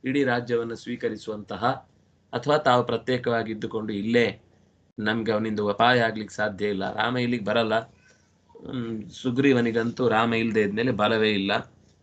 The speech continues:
ಅವನು ಏನನ್ ಮಾಡ್ತಾನೆ? ಯಾಕಂದ್ರೆ ಎಲ್ಲ ಮಹಾ ಮಹಾ ಪ್ರಮುಖರೆಲ್ಲ ದಕ್ಷಿಣದ ದಿಕ್ಕಿಗೆ ಬಂದ್ಬಿಟ್ಟಿದ್ದಾರೆ.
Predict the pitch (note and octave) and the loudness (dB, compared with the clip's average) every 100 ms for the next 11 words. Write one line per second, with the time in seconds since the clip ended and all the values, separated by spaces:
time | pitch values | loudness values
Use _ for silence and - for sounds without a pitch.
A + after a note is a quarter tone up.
0 | _ _ - - C3+ C3 C#3+ C3 A2+ A2 | _ _ -12 -2 4 6 8 6 4 2
1 | - G2+ F#2+ F#2 - - A#2 B2+ B2+ B2 | 0 -4 -4 -8 -12 -12 -2 0 2 2
2 | A#2+ A#2 B2 C#3 C3+ C3 B2 - _ _ | 0 2 4 4 4 2 -2 -10 _ _
3 | G#2 A2 A2 C3+ C3+ B2+ B2+ C3 - _ | 0 2 4 4 4 2 2 0 -4 _
4 | - B2 C#3 C#3+ C3+ C3+ C3+ B2 B2 - | 0 2 2 2 2 2 2 0 -2 -4
5 | C3 B2 A#2+ A#2+ B2 B2 A#2 G#2+ F#2+ F#2 | -4 -2 -2 -2 0 0 0 0 -2 0
6 | F2 G2+ | -2 -4